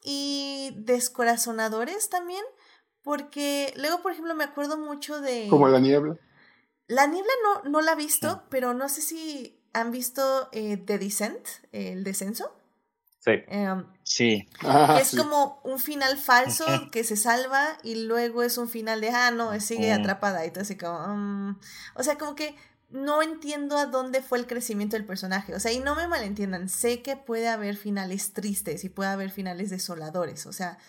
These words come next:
Speaker 1: lo, los acepto, pero si tu desarrollo de personaje es, es este, mi protagonista tiene que ir aprendiendo lecciones de cómo quiere ser como ser humano o como hombre, creo que si lo acabas estrellándose en una reja, pues como que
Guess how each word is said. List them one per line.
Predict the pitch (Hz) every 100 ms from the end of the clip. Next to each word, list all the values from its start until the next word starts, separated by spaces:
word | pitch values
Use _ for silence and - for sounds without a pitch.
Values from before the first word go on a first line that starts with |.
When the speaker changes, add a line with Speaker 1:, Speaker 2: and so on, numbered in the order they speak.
| - _ _ -
Speaker 1:
lo, | 214 214 190
los | 208 208
acepto, | 196 220 214 190 185
pero | 202 208
si | 208
tu | 208 214
desarrollo | 208 214 214 214 240 269
de | 294
personaje | 277 220 196 190 202 202 196
es, | 196 - - _ _
es | - 208 214 -
este, | 220 220 240
mi | 226 208
protagonista | 202 196 196 202 208 233
tiene | 220 202 208 208
que | 208
ir | 208
aprendiendo | 208 190 185 190 196
lecciones | 196 165 - 190 190 185 185 185
de | 180 175
cómo | - 214 220 214
quiere | 208 202 202
ser | 202 190 190 _ _ _ -
como | 196 214
ser | - 233 226
humano | 226 208 202 180 175
o | 190 -
como | 180 175 185
hombre, | 208 214 247 403 _ _ _ _ _ _ _ _
creo | 240 233 233
que | 247
si | 254
lo | 208
acabas | 185 208 202 202 220 -
estrellándose | 208 - 185 185 185 208
en | 180
una | 180 180
reja, | 180 185 190 190
pues | 180
como | - 147 -
que | - 64 -